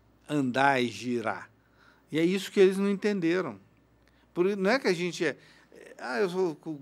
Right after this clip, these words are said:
gosto daquele cara porque ele é coitadinho." Não é porque é coitadinho, não. É porque eu sei que aquele processo que eu tô fazendo tá girando a economia que vai fazer. Porque, veja bem,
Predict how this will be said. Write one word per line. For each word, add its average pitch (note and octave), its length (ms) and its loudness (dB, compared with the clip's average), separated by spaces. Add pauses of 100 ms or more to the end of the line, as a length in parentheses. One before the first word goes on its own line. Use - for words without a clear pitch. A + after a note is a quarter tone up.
gosto D#3+ 240 2
daquele D#3 220 -4
cara D#3+ 160 -4
porque E3 100 -14
ele F3+ 80 -2
é E3 40 -4
coitadinho." E3+ 360 -4
Não F3 80 -4
é G3+ 40 -6
porque F#3+ 140 -14
é F#3 40 -10
coitadinho, F#3+ 440 -8
não. D3 320 -8 (220)
É - 60 -10
porque D#3 500 -8
eu E3 160 2
sei F#3+ 380 2
que - 120 -8
aquele G3+ 460 -2
processo C3 500 -6
que - 80 -16
eu A2+ 40 -8
tô - 160 -10
fazendo B2 520 -8 (360)
tá E3 120 -4
girando E3+ 760 0
a B2 60 0
economia A#2+ 800 -4 (300)
que F#3+ 140 -8
vai E3 320 -4
fazer. C#3+ 540 -4 (280)
Porque, D#3+ 320 -4
veja F3 160 0
bem, B2+ 240 -6